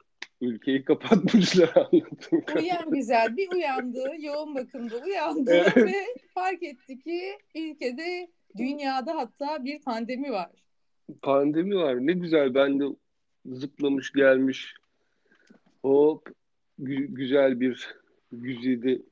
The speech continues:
Speaker 1: şehrimizin müthiş ilçesinde uyuyakalmıştım. <laughs> Uy-, her tarafı kapatmışlar.
Speaker 2: Sen turistik bir yerdesin sanırım. Bir tatil şeyleri görüyoruz sende bir. E,
Speaker 1: Tatil e-,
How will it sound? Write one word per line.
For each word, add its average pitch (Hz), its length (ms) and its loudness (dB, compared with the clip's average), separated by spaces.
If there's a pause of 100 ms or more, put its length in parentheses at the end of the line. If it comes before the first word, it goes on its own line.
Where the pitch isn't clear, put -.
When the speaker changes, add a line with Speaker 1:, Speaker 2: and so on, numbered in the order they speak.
Speaker 1:
şehrimizin 117 760 -4 (120)
müthiş 120 600 -10 (100)
ilçesinde 120 800 -6 (460)
uyuyakalmıştım. 139 960 2
<laughs> 170 160 4
Uy-, 151 360 4 (1400)
her 190 380 6
tarafı 143 480 2
kapatmışlar. - 920 -6 (180)
Speaker 2:
Sen 320 220 -2
turistik 294 500 -4
bir 440 60 2
yerdesin 233 540 0
sanırım. 196 460 -10
Bir 226 140 -8
tatil 247 440 -4
şeyleri 294 420 -6
görüyoruz 254 420 -2
sende 190 520 -6
bir. 190 180 -8 (880)
E, 180 220 -2
Speaker 1:
Tatil 139 440 4
e-, 170 160 4